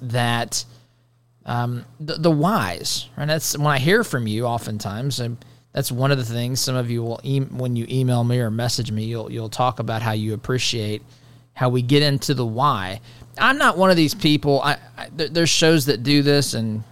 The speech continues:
that's great. I, it's just not my thing, who get into the,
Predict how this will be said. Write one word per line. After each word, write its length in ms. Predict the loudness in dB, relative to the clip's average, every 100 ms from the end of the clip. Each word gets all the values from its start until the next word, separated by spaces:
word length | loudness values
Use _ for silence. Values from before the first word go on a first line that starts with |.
| -20 -6
that's 240 | -2 -2 -2
great. 440 | 4 4 4 2
I, 120 | -2
it's 160 | -2 0
just 180 | -2 2
not 380 | 4 4 0 -2
my 360 | 2 2 2
thing, 520 | 0 2 2 0 -6 -10 -20 -20 -20 -4
who 500 | 2 6 6 6 2 -2 _ _ _ _ -4
get 160 | 2 4
into 720 | 4 2 2 4 4 2 0 -8 _ _ -10
the, 200 | -2 0